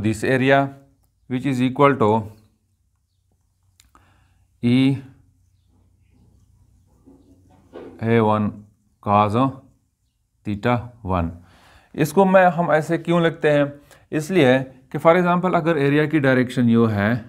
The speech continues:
एरिया की डायरेक्शन यू है और इलेक्ट्रिक फील्ड की डायरेक्शन यू है, तो ये जो है इसके दरमियान एंगल जो है theta,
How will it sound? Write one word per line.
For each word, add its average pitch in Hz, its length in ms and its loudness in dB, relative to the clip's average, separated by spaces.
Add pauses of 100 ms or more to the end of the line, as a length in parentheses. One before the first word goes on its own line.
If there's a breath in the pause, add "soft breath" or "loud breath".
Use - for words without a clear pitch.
(460)
एरिया 143 280 2
की 147 120 -4
डायरेक्शन 127 480 0
यू 120 160 2
है 107 200 0
और 120 220 0
इलेक्ट्रिक 127 420 -2
फील्ड 127 220 -2
की 139 180 -2 (420 loud breath)
डायरेक्शन 110 500 2
यू 101 100 2
है, 95 180 0 (420 loud breath)
तो 151 240 0
ये 160 220 4
जो 190 140 2
है 160 140 2
इसके 139 240 -2
दरमियान 117 420 2 (640)
एंगल 151 400 4
जो 160 100 4
है 104 200 0 (640)
theta, 139 340 0